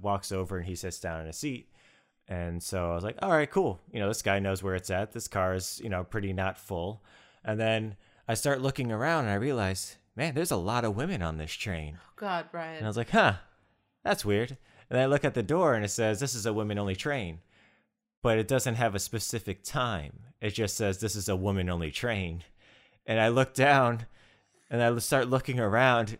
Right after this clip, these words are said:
Speaker 1: and I realize, "Oh, they're all women on this train with the exception of me and this other dude that just happened to walk in on this train."
Speaker 2: <laughs> God.
Speaker 1: Um, and I think the dude realized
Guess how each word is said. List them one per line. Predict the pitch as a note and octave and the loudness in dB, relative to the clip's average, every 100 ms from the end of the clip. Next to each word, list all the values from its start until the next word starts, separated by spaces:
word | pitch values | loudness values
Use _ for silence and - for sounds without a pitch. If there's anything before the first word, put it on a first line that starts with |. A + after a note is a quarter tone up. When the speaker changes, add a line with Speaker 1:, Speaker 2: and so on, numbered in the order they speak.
| - | -2
Speaker 1:
and | A2 A2 | 0 2
I | |
realize, | A#2 C3+ B2+ A#2 - - | 4 4 4 2 -2 -4
"Oh, | C3 B2+ G2+ - | 0 0 -2 -2
they're | B2 B2+ - | 0 0 0
all | A#2 C3+ D3 | 2 4 2
women | A2+ C3 C3 E2+ D#2+ F#2 - F3+ - | 2 0 0 -4 -6 -14 -16 -8 0
on | A#2+ C3 | 2 2
this | A#2+ | 0
train | - - B2+ B2 | 0 2 2 2
with | A2 | 0
the | A#2 | 0
exception | G2+ A#2 A2 A2+ G2+ | 0 -2 0 0 0
of | F#2+ | 0
me | G2+ B2 C#3 C3 - | -2 -2 -2 -4 -4
and | A2+ A2+ | 0 2
this | A2+ - | 0 0
other | A#2+ B2 | 2 2
dude | G#2 G#2+ G2 | 2 0 2
that | G2 | 2
just | G#2+ G2+ | 0 0
happened | A#2+ G#2+ A2+ G#2 | 4 4 4 -2
to | |
walk | G2 G2+ G2+ - | 2 4 4 2
in | G#2 | -2
on | G2 | -2
this | G2 F2+ | -2 -4
train." | - A#2+ A2 F#2+ F2 - - - | -4 -2 -2 -4 -6 -12 -14 -16
Speaker 2:
<laughs> | - - | -18 -8
God. | G3 F3+ | -2 4
Speaker 1:
Um, | G#2+ G#2+ G#2+ G2+ - - _ _ _ _ _ _ - | 6 6 2 -2 -6 -12 _ _ _ _ _ _ -2
and | B2+ | 2
I | B2 | 2
think | E3 D#3+ | 2 2
the | D3+ B2+ | 2 2
dude | G#2 C#3+ D#3 | 2 4 4
realized | A2+ A2 G#2 G2 G2 G2+ A2 - | 4 2 2 2 2 0 -4 -8